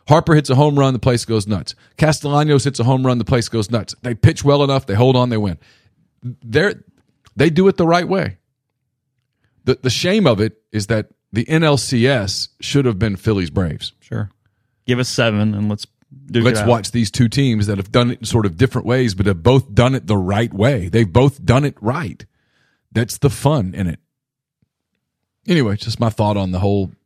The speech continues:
Speaker 1: I, I think, I think the Ricketts family gets a pass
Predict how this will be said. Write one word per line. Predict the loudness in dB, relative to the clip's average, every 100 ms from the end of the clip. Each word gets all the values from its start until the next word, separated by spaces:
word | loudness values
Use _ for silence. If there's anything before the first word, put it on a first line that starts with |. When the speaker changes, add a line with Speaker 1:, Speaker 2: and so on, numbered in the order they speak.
| _ _ _ _ _ -4
Speaker 1:
I, | -4 -2
I | -2
think, | 0 -2 -2 -8
I |
think | -2 -4 -2
the | 0
Ricketts | 2 2 0 -6
family | -4 -4 -2 -4 -6 -12 _ _
gets | -4 -4
a | -6
pass | -4 -2 -2 -4 -6 -8